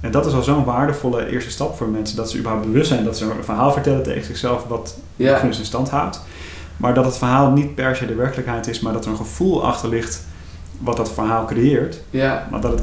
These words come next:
Speaker 1: vooral om dat gevoel gaat, van welk gevoel komt hier omhoog? Welk
Speaker 2: Ja.
Speaker 1: veld sens wat je zegt inderdaad speelt hier? En als je die richting op gaat, dan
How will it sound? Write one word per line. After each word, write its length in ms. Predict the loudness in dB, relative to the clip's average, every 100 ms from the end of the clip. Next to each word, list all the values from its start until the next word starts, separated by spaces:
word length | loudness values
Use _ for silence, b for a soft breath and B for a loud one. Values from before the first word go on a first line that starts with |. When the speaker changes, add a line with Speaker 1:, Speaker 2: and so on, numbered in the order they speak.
| 0
Speaker 1:
vooral 260 | 0 2
om 60 | 2
dat 120 | 2
gevoel 300 | -2 -6 -6
gaat, 160 | -4 -4
van 120 | -2
welk 180 | -2 -4
gevoel 500 | -8 -2 2 2 2
komt 220 | 0 -2
hier 120 | 0
omhoog? 420 | 0 2 2 0
Welk 140 | 0 2
Speaker 2:
Ja. 140 | 4
Speaker 1:
veld 220 | 4 2
sens 240 | 4 4 4
wat 140 | -2
je 60 | -2
zegt 200 | -2 -2
inderdaad 500 | -2 -2 -2 -4 -8
speelt 400 | -6 2 4 4
hier? 280 | 0 -2 -4 B B B B B -8
En 80 | -4
als 120 | -2
je 60 | 4
die 120 | 4
richting 260 | 6 4 0
op 120 | 0
gaat, 280 | 0 -2 0
dan 260 | 0 0